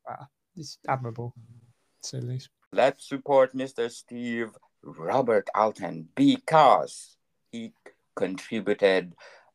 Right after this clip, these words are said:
Speaker 2: uh, lots of books in terms of science fiction that make you wonder, make you, uh, fascinated,
Speaker 1: Yeah.
Speaker 2: and something that lingered to your mind.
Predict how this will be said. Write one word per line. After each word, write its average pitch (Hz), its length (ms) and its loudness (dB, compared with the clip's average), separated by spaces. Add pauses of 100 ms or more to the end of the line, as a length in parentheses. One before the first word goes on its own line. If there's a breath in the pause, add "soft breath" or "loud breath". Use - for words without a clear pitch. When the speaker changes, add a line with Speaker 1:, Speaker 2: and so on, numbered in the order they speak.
(120)
Speaker 2:
uh, 80 240 0
lots 92 580 2
of 110 380 2 (140)
books 101 760 -10 (100)
in 92 140 -8
terms 85 360 -8
of 87 200 2
science 107 480 2
fiction 107 560 -4 (320 loud breath)
that 95 340 4
make 107 560 -2
you 120 260 -2
wonder, 107 600 0 (220)
make 113 480 -4
you, 117 320 -4 (200)
uh, 90 120 -2
fascinated, 120 960 0 (400 soft breath)
Speaker 1:
Yeah. 143 160 -20
Speaker 2:
and 98 360 -2
something 113 640 -2
that 95 320 6 (320)
lingered 95 640 0
to 95 100 -10
your 95 160 0
mind. 78 460 -8